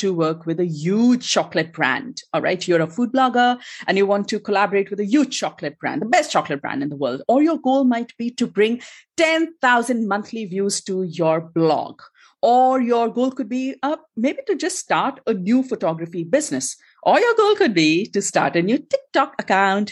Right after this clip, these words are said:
to market your product. So it really can be anything. And it could be as many goals as you really want. You could have multiple goals to achieve this year. And these are not just professional, but you would probably, and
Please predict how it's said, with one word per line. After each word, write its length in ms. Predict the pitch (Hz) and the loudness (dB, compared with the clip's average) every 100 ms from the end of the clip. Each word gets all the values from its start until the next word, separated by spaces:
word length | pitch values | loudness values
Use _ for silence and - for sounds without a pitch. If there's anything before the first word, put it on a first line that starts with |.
| - | -4
to 100 | 170 | -2
market 360 | 160 170 160 | -2 -4 -4
your 100 | 311 | -4
product. 460 | - - - 143 - | 0 2 2 0 -4
So 140 | 254 285 | -4 -2
it 160 | 277 - 165 165 | -4 -6 -8 -2
really 280 | 214 254 269 | 2 2 2
can 300 | 254 190 175 | 0 -2 0
be 200 | 202 - _ | -4 -8 _
anything. 500 | 147 165 180 277 381 - - - - - | -6 -6 0 0 0 -6 -18 -20 -10 0
And 220 | 202 202 | 0 2
it 160 | 220 - | -2 0
could 180 | 254 202 | 0 2
be 200 | 254 262 | 0 0
as 380 | 202 208 277 240 | 2 4 4 4
many 480 | 294 262 214 208 214 | 4 4 2 0 -4
goals 320 | - 190 185 - - | 0 2 2 -2 -4
as 240 | 175 175 | -4 -2
you 320 | 190 190 208 - | -2 -2 -4 -2
really 500 | 180 185 185 185 - | 2 4 2 -2 -8
want. 540 | - 175 143 - - - _ | -2 0 -2 -6 -18 -18 _
You 200 | - 349 | 0 0
could 140 | 370 392 | 0 -2
have 240 | 220 226 165 127 151 | -2 -4 -8 -10 0
multiple 540 | 285 381 - 427 339 | 0 0 -4 0 0
goals 580 | 170 190 175 131 156 - | 0 0 2 2 -2 -6
to 140 | 226 202 | -6 -4
achieve 400 | - 220 202 165 - | -4 -4 -6 -6 -2
this 220 | 247 - | -2 0
year. 200 | 160 160 | 0 2
And 160 | 180 175 | 0 0
these 160 | 220 | -2
are 60 | 254 | 2
not 240 | 247 262 | 2 2
just 160 | 285 - | -2 -6
professional, 560 | - - 427 - 180 170 | -8 -6 -6 -4 -4 0
but 220 | 190 190 _ | 0 -2 _
you 140 | 247 | 2
would 180 | 277 311 | 2 -2
probably, 680 | - 220 262 254 170 156 131 | 2 2 4 0 0 -2 -2
and 240 | 175 170 | -4 -4